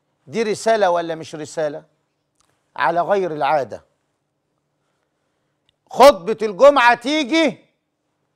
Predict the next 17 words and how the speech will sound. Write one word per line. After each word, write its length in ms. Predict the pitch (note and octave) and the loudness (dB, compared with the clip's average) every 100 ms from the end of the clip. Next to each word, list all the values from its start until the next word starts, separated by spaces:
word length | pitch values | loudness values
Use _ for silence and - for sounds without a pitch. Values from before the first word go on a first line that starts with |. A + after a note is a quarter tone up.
| _ - | _ -2
وتذاع 640 | G3 G3+ G#3 B3+ D#4 D#4+ | -2 -2 -2 4 6 4
من 240 | B3 C4 B3+ | 2 -6 -6
الأزهر 580 | A#3 A#3+ D4+ F#3 C#4 | 2 4 4 2 0
الشريف. 960 | C4 - B3+ C4 C#4 B3+ D3+ - - _ _ _ _ _ _ _ _ | 0 -4 -2 -2 -4 -8 -10 -18 -20 _ _ _ _ _ _ _ _
ها؟ 500 | D#3+ A3+ B3 - _ _ _ _ _ _ _ _ _ _ - | 4 6 6 2 _ _ _ _ _ _ _ _ _ _ -4
إيه 100 | G3 | -4
الجديد 440 | D#3+ D#3 C#3+ F3+ | -4 -10 -12 -10
يا 80 | D#3+ | -8
عم؟ 320 | D3+ E3+ C#3+ - | -8 -10 -16 -14
آه، 180 | C#3+ D#3+ | -4 -4
الجديد. 640 | D#3 A#2+ C3 F3 E3+ A2 _ _ _ _ - | -4 -10 -18 -16 -16 -18 _ _ _ _ -14
ويخطب 760 | D3+ F#3+ B3 - - G3+ F3 _ _ - | -2 2 2 0 -10 -8 -8 _ _ -18
الدكتور 920 | D#3+ - F3 - - A3+ A3+ G#3 F3 _ - | -16 -12 -14 -10 0 2 2 0 -8 _ 0
أحمد 540 | G#3+ - F3+ F3 C#3 | 0 0 -8 -8 -8
عمر 420 | D3+ E3 G#3+ F#3 | -6 -4 -2 -2
هاشم، 640 | D#3 F#3+ A3+ - - A3 - _ _ _ _ _ _ _ _ | 0 0 0 -2 -8 -10 -12 _ _ _ _ _ _ _ _
صاحب 640 | - - A3+ B3+ - A3+ | -12 2 6 6 4 -6